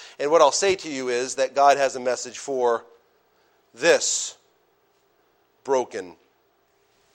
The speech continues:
and rebellious people. God has a message for us.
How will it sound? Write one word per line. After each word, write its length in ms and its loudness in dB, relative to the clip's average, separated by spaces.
and 120 -10
rebellious 480 -6
people. 360 -20
God 180 -4
has 140 -8
a 40 -12
message 340 -8
for 240 -14
us. 540 -18